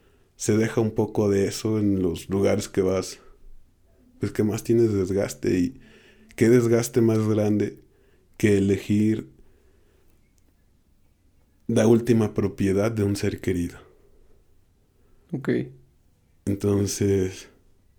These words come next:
Speaker 1: creo que el vivir todo ese desgaste desde un, una persona que llega al negocio es, pues sí, güey, toda esa energía al final del día, pues algo debe de quedar ahí.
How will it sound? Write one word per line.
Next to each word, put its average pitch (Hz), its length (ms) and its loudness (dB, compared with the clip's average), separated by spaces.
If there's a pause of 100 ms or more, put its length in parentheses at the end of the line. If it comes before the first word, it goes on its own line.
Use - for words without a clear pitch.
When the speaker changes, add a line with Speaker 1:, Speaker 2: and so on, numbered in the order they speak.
(1160)
Speaker 1:
creo 107 220 -2
que 113 100 2
el 107 140 4
vivir 98 440 2
todo 104 180 2
ese 104 220 0
desgaste 95 600 0
desde 95 340 -2
un, 98 360 0 (480)
una 101 240 0
persona 95 440 -2
que 95 200 -4
llega 92 320 0 (720)
al 101 160 -2
negocio 95 600 0
es, 87 360 -4 (180)
pues - 140 -10
sí, 87 200 -4
güey, 104 140 0
toda 98 200 0
esa 101 180 -4
energía 98 380 0
al 98 100 -2
final 98 340 -2
del 95 180 -2
día, 95 360 -2 (720)
pues - 200 -6
algo 104 280 0
debe 101 240 2
de 87 120 0
quedar 85 300 -2
ahí. 82 300 -4